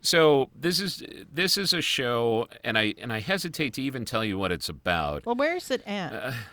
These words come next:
Speaker 1: oh, I'm sorry. It is on Netflix right now.
Speaker 2: Okay.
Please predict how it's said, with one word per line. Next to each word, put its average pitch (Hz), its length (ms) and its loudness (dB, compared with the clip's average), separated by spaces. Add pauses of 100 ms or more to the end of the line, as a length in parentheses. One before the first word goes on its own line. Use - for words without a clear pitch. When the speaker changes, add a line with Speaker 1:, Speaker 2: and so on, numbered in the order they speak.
(720)
Speaker 1:
oh, 190 220 8
I'm 147 160 4
sorry. 101 320 2
It 175 120 2
is 180 140 2
on 165 200 2
Netflix 107 460 -2
right - 180 -10
now. - 300 -10
Speaker 2:
Okay. 220 300 -12